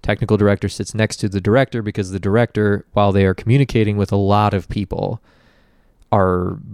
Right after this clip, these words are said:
above anything else communicating to the technical director. Even if what they're saying is on an open channel and you hear it and other people hear it and it has value, like,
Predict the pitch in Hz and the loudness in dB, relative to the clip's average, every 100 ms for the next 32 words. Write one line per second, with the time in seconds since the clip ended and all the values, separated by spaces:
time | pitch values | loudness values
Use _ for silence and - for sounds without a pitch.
0 | 95 117 101 113 110 107 104 92 101 95 | -8 -6 -2 0 0 -2 -4 -6 -8 -8
1 | 95 104 - 101 95 98 - 98 - - | -8 -10 -12 -10 -8 -8 -8 -6 -8 -8
2 | - 98 - - - - - - 90 - | -8 -8 -8 -6 -6 -8 -8 -6 -4 -4
3 | - - 120 127 135 - 123 104 - - | -4 0 2 2 0 0 0 0 0 -2
4 | 104 110 120 123 - - 101 85 107 101 | 0 0 0 -4 -6 -2 -2 0 0 2
5 | 95 107 104 104 101 107 107 117 127 107 | 2 2 2 0 -4 -4 -2 -2 -2 -4
6 | 101 101 104 110 110 110 110 104 101 101 | -2 0 2 4 4 4 0 -2 -4 -2
7 | 107 107 110 110 107 104 104 107 - - | -2 0 0 2 4 4 2 0 -8 -20
8 | - - 107 98 92 90 98 101 107 120 | -12 -6 -2 0 0 -2 -2 0 0 -2
9 | 113 101 92 | 0 0 0